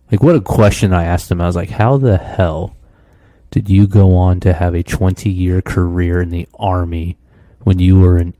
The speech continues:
E three with a Silver Star with Valor?" Famous. Everywhere you went, everyone stopped and turned their head 'cause there's Patrick Miller.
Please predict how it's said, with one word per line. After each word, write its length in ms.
E 240
three 640
with 220
a 60
Silver 420
Star 380
with 180
Valor?" 560
Famous. 1000
Everywhere 380
you 180
went, 360
everyone 340
stopped 460
and 120
turned 240
their 80
head 280
'cause 180
there's 200
Patrick 420
Miller. 420